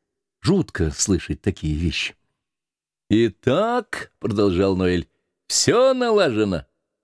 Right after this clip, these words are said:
Осталось только сплотиться под знаменем паладина и идти освобождать Францию.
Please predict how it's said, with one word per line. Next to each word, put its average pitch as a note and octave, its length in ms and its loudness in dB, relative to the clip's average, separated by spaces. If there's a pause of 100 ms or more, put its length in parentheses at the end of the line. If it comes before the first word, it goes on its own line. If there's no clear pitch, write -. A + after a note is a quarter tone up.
(120)
Осталось - 920 0
только E3+ 420 2
сплотиться D#3+ 920 -2
под A2 280 -2
знаменем G2+ 640 0
паладина F#2 640 0 (240)
и G2+ 260 2
идти A3 800 -2 (100)
освобождать E2+ 680 -2
Францию. D2 520 -6